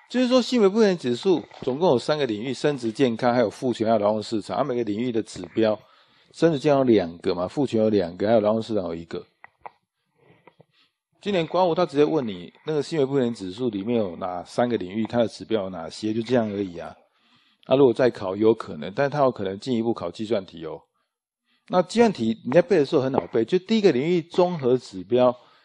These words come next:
就是你分女生跟男生求平均数嘛，求平均，求平均数嘛，啊，女生就算女生的嘛。啊，生殖健康，因为男生没有这个问题，所以他给他看的是一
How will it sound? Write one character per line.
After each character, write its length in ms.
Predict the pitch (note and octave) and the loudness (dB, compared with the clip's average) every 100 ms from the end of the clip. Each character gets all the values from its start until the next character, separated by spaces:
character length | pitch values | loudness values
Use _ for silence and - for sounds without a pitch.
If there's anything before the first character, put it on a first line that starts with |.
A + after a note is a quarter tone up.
| _ _ _ _ _ _ _ - | _ _ _ _ _ _ _ -6
就 100 | G3 | 0
是 100 | G#3+ | 2
你 120 | B2 | 2
分 200 | F3 F3+ | 0 0
女 120 | A#2 | -2
生 100 | C3 | -2
跟 100 | D3+ | 0
男 200 | C3 A#2+ | 2 2
生 180 | A#2+ C3+ | 0 -2
求 160 | A#2+ G#2+ | -2 -4
平 160 | G#2 | -6
均 220 | G#2 A2 | -6 -6
数 180 | G#2 G#2+ | -6 -6
嘛， 100 | F2+ | -6
求 140 | F2 G2+ | -6 -6
平 160 | A2 | -4
均， 100 | A2+ | -6
求 140 | F#2+ F#2 | -6 -10
平 160 | F#2+ | -10
均 80 | G2 | -10
数 200 | F#2 F2+ | -10 -6
嘛， 80 | A2+ | -2
啊， 40 | |
女 140 | C#3 G#2 | -2 -2
生 160 | B2 | -2
就 240 | B2 B2 G#2+ | 0 0 0
算 180 | - A2+ | -2 -2
女 140 | F#2 | -2
生 180 | G2 G2+ | -6 -4
的 120 | G2 | -4
嘛。 180 | E2 - _ _ _ | -6 -10 _ _ _
啊， 120 | - | 0
生 200 | D3 E3 | 2 0
殖 160 | D#3+ B2+ | 0 -2
健 240 | A#2+ C#3+ | 0 -2
康， 220 | B2+ C3 C3+ | 0 0 2
因 80 | |
为 80 | C#3 | 2
男 180 | A#2 G#2+ | 2 0
生 160 | A2+ A2+ | 0 2
没 140 | G#2 | 0
有 100 | F#2+ | -2
这 120 | A2 | 0
个 60 | G2+ | 2
问 200 | G2+ F#2 | 2 0
题， 160 | F#2 | -12
所 100 | F2 | -10
以 60 | G#2 | -8
他 140 | A2 | -6
给 40 | G#2+ | -6
他 140 | F2+ | -6
看 100 | G#2+ | -8
的 80 | F#2 | -10
是 120 | F#2 | -12
一 200 | F2+ E2 | -16 -18